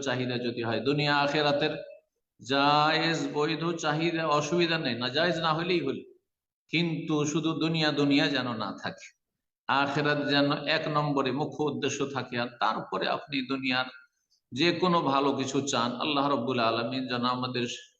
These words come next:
আহ, সার্বিক কল্যাণ দান করেন। "রব্বানা আতিনা ফিদ দুনিয়া হাসানা ওয়া ফিল আখিরাতি হাসানা ওয়া কিনা আযাবান নার।" এই দোয়া হচ্ছে অত্যন্ত ব্যাপক অর্থপূর্ণ দোয়া,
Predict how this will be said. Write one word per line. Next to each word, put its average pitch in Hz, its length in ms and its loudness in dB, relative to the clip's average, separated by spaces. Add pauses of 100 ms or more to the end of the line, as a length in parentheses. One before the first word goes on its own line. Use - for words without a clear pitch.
(580)
আহ, 120 280 4
সার্বিক 165 460 0
কল্যাণ 107 420 0
দান 92 200 -2
করেন। - 240 -10 (580)
"রব্বানা 127 340 2
আতিনা 123 400 2
ফিদ 123 140 -2
দুনিয়া 123 300 0
হাসানা 151 460 0
ওয়া 135 100 2
ফিল 135 220 0
আখিরাতি 123 500 0 (100)
হাসানা 156 320 0
ওয়া 139 200 4
কিনা 117 180 0
আযাবান 98 440 -4
নার।" 170 200 0 (840)
এই 156 120 4
দোয়া 147 240 4
হচ্ছে 151 220 2
অত্যন্ত 143 340 0
ব্যাপক 139 420 2
অর্থপূর্ণ 156 640 0
দোয়া, 156 200 2